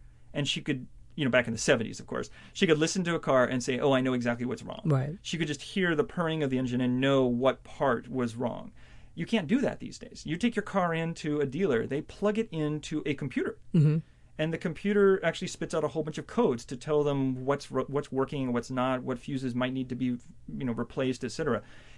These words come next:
Speaker 1: It is literally like driving a computer these days.
Speaker 2: Right.
Speaker 1: And, um, the average consumer doesn't understand that, but that means there's gonna be a lot more potential for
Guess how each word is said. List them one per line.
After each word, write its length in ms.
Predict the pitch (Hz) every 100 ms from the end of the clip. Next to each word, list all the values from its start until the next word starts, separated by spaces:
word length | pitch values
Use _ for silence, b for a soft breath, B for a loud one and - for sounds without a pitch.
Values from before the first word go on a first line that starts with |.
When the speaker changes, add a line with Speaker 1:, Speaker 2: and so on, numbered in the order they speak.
| -
Speaker 1:
It 140 | 151
is 300 | 151 147 -
literally 360 | 147 143 165 180
like 140 | 151
driving 400 | 135 113 110 117
a 40 | 120
computer 440 | 131 120 285 -
these 240 | 101 240 -
days. 300 | - - -
Speaker 2:
Right. 280 | 160 151 165 -
Speaker 1:
And, 520 | 135 135 135 135 131
um, 400 | 123 123 117 104 - - - - - - -
the 160 | - 156
average 320 | 156 160 156
consumer 380 | - 139 165 143
doesn't 320 | 131 127 123
understand 500 | 143 123 - 226 254
that, 160 | 123 117
but 120 | 139
that 120 | 135
means 160 | 143 143
there's 160 | 139
gonna 160 | 123 139
be 100 | 135
a 80 | 123
lot 260 | 123 127
more 140 | 123 131
potential 720 | - - - 190 - 156 135
for 640 | - 135 127 123 117 117